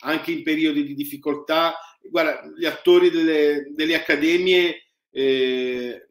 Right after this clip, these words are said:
un po' anche perché sono patrocinati in un certo qual modo dal, dal teatro per cui, da cui provengono.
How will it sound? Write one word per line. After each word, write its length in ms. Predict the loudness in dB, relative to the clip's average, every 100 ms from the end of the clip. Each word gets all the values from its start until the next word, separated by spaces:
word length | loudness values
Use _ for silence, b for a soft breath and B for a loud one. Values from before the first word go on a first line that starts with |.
| _
un 240 | -8 -4
po' 140 | 4 6
anche 300 | 6 2 -2
perché 240 | -4 -8
sono 1500 | -8 -2 0 0 0 -2 -4 -6 -8 -10 -12 -12 -12 -14 -20 _ _ _
patrocinati 880 | -10 -6 -4 -4 -2 2 4 4 2
in 80 | -4
un 80 | -6
certo 320 | -4 -6 -6
qual 200 | -4 -4
modo 380 | -2 -2 -2 -6
dal, 680 | -8 -8 -8 -10 -12 -16 -16
dal 180 | -14 -8
teatro 380 | -6 -6 -8 -12
per 160 | -16 -16
cui, 100 | -16
da 140 | -16
cui 200 | -12 -14
provengono. 720 | -10 -8 -6 -6 -10 -16 -20